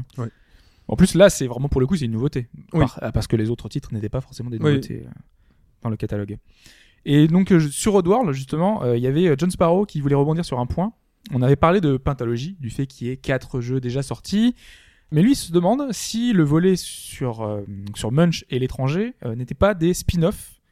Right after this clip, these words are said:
Speaker 2: et que seuls les deux épisodes co-, correspondant aux aventures d'Abe, donc les deux premiers, en faisaient partie. Donc il se posait cette question-là. Et du coup, je me suis renseigné un petit peu pour voir, euh, comment est-ce que Lord Lanning, euh, voyait la chose. Et en fait, il explique qu'il y a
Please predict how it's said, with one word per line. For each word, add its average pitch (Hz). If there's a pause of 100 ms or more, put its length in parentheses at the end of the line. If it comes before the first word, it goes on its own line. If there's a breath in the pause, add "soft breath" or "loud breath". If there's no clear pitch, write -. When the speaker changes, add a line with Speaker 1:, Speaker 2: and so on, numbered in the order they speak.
(160)
Speaker 2:
et 139
que 156
seuls 208
les 131
deux 185
épisodes 175
co-, 135 (220)
correspondant 151
aux 120
aventures 120
d'Abe, 165 (300 soft breath)
donc -
les 120
deux 156
premiers, 151
en 156
faisaient 151
partie. - (180)
Donc -
il -
se -
posait 196
cette 180
question-là. 165 (680 loud breath)
Et 139
du 151
coup, 226
je 175
me 160
suis 160
renseigné 151
un 175
petit -
peu -
pour 127
voir, 156
euh, 120
comment 170
est-ce 165
que 139
Lord 123
Lanning, 143
euh, 107 (420)
voyait 147
la 120
chose. 202
Et 131
en 131
fait, 226
il 151
explique -
qu'il -
y 170
a 180